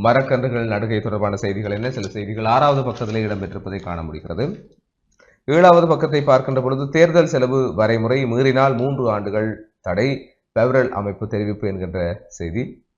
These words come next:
ஆ, இன்னும் ஒரு செய்தி, மக்கள் மனமறைந்த ஒரு, அ, இலங்கை அரசாங்கத்துக்கு கடும் உறுத்தலாக இருந்து வரும் மேற்குலக நாடு கனடா என்கிற வகையிலே, கனடாவை பார்த்து குறைக்கும் இலங்கை என்கின்ற ஒரு செய்தி இங்கு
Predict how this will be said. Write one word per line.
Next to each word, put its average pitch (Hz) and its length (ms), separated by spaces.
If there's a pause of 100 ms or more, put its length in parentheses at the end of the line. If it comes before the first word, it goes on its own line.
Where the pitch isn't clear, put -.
(480)
ஆ, 123 220
இன்னும் 165 320
ஒரு 185 120
செய்தி, 117 200
மக்கள் 113 280
மனமறைந்த 117 800
ஒரு, 101 400
அ, 85 220
இலங்கை 123 320
அரசாங்கத்துக்கு 110 720
கடும் 110 260
உறுத்தலாக 107 680 (300)
இருந்து 127 280
வரும் 120 220
மேற்குலக 120 420
நாடு 107 600 (240)
கனடா 127 380
என்கிற 117 240
வகையிலே, 131 400
கனடாவை 127 320
பார்த்து 120 300
குறைக்கும் 123 420
இலங்கை 117 320
என்கின்ற 107 320
ஒரு 95 160
செய்தி 95 300
இங்கு 92 480